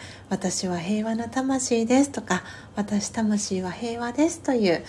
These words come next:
えー、そんなね、えー、意味のヒンディー語で、ラージャヨガの瞑想では、よくこの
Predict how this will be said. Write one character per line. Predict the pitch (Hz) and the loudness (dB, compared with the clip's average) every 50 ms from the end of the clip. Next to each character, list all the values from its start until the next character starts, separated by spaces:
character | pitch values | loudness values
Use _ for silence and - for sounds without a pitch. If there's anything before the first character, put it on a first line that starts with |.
| - - - - - - - - | -14 -16 -16 -18 -18 -10 -2 2
え | 214 208 196 190 185 185 185 180 180 180 | 4 6 6 6 6 4 2 2 0 -2
ー、 | |
そ | - - 220 220 | -2 -4 -4 -4
ん | 214 | -2
な | 220 226 226 | 0 0 2
ね、 | 226 247 262 254 254 - - - - - - - | 2 4 2 2 0 -4 -12 -16 -18 -18 -6 0
え | - 202 190 190 190 | 2 4 6 6 6
ー、 | 190 202 | 6 6
意 | 202 | 6
味 | 202 185 180 175 165 - - - - - - | 6 6 4 2 0 -2 -6 -10 -12 -2 2
の | 262 294 302 277 | 4 6 6 4
ヒ | 254 - - 214 | 4 2 2 2
ン | 196 185 | 2 2
デ | 175 180 | 2 0
ィ | 175 170 - | 0 0 2
ー | |
語 | - 165 - - - - - - - | 2 2 2 2 -2 -12 -16 -10 -2
で、 | 208 254 254 226 | 0 2 4 4
ラ | 208 196 202 | 6 4 4
ー | 196 | 4
ジ | 202 | 2
ャ | 202 | 2
ヨ | 202 196 196 | 2 2 2
ガ | 196 180 | 0 -2
の | 175 170 160 | -2 -2 -4
瞑 | 165 180 202 208 | -2 0 0 0
想 | 208 - 254 247 | 0 0 -2 -2
で | 247 269 269 | 0 0 2
は、 | 254 254 254 247 240 - - - - - - - - - - - - - - | 4 4 6 4 4 2 -4 -10 -12 -12 -14 -16 -16 -18 -20 -20 -20 -12 -6
よ | - 185 185 | -6 -4 -2
く | - - 180 175 | 0 0 0 0
こ | - 165 170 | 0 -2 -2
の | 175 170 - - - - | -2 0 -2 -2 -4 -8